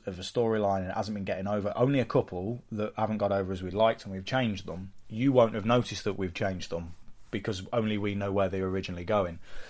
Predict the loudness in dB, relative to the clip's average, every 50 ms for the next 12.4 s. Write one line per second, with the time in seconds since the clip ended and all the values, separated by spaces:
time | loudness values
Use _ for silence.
0 | -10 -16 -16 -16 -12 -6 -2 0 0 0 -2 -4 -6 -10 -16 -20 -14 -10 -10 -10
1 | -10 -12 -14 -12 -12 -10 -8 -4 -2 0 0 -2 -4 -4 -4 -4 -4 -4 -2 0
2 | 4 6 6 6 4 2 -2 0 2 4 4 4 2 0 -2 -8 -14 -20 -20 -20
3 | -20 -20 _ -20 -20 -20 -20 -20 -20 _ -20 _ _ _ -20 -20 -20 -20 -20 -20
4 | -20 -20 -20 -20 -20 -20 -20 -20 -20 -12 -2 2 4 4 6 6 4 4 4 2
5 | 2 0 -2 -2 -4 -2 0 0 0 -2 -4 -2 0 0 0 -2 -6 -10 -6 -4
6 | -2 -2 -2 -2 -6 -8 -12 -20 -20 -16 -10 -6 -4 -4 -4 -4 -2 -2 -2 -2
7 | 0 -2 -2 -2 -2 -4 -6 -8 -16 -20 -18 -10 -10 -10 -8 -8 -8 -10 -10 -6
8 | -2 2 4 4 4 6 6 4 4 2 -2 -2 -2 -2 -2 -4 -6 -6 -6 -4
9 | -4 -4 -4 -4 -4 -4 -2 0 0 0 0 0 -2 -2 -2 -4 -8 -8 -6 -4
10 | -2 0 4 6 6 6 4 4 2 0 0 0 -2 -4 -4 -6 -4 -2 -2 -2
11 | -2 -4 -4 -4 -2 -2 -2 -2 -2 -4 -4 -2 0 2 4 4 4 2 0 -2
12 | -2 -2 2 2 2 2 2 0